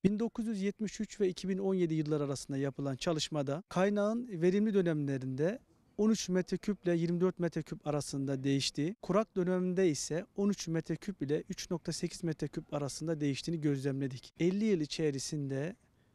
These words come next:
kaynak kurak dönemde veriminin yüzde yetmişinden daha fazlasını kaybettiği anlamına geliyor.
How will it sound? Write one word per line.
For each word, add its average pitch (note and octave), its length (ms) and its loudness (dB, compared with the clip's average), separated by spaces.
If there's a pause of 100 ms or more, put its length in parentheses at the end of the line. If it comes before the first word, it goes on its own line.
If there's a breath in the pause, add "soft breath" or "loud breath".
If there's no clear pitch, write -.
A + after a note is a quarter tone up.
(220)
kaynak F#3 480 0 (280)
kurak F#3 360 0
dönemde C#3+ 720 -2 (160)
veriminin F#3 720 2
yüzde E3 360 -2
yetmişinden D3 600 -2
daha F3 180 2
fazlasını D#3+ 720 -2 (440 soft breath)
kaybettiği D#3 640 -2
anlamına D#3 720 -4 (140)
geliyor. C3+ 360 0